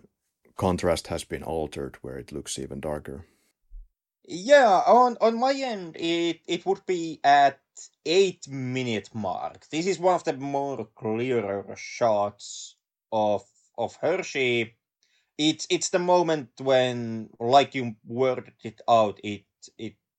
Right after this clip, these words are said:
Speaker 2: looks like she's almost stabbing the audience.
Speaker 1: Oh, yeah. That is memorable, and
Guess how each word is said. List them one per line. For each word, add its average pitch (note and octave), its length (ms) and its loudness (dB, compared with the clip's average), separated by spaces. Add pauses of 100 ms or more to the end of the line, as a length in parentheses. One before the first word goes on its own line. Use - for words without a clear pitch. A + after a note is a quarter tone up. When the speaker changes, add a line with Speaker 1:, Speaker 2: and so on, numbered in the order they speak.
(500)
Speaker 2:
looks C#3 440 0
like G2+ 540 4
she's G#2 720 -8
almost G2 680 -4
stabbing F#2+ 640 -2
the F#2+ 160 -10
audience. F2+ 840 -8 (1000)
Speaker 1:
Oh, - 80 -4
yeah. F2 300 4 (3250)
That E2+ 240 2
is E2 260 -4
memorable, E2 600 -6
and - 280 -10